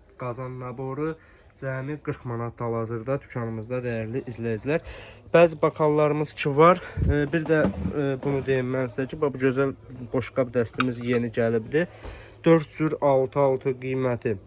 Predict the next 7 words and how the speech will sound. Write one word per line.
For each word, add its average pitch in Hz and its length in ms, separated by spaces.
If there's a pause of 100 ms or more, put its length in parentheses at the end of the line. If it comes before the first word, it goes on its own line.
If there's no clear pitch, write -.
(720)
cəmi 127 380 (160)
əlli 127 160 (100)
manatdır. 135 580
İstehsalçı 139 720
ölkə 143 640 (920)
İran, 139 420 (480)
e, 131 220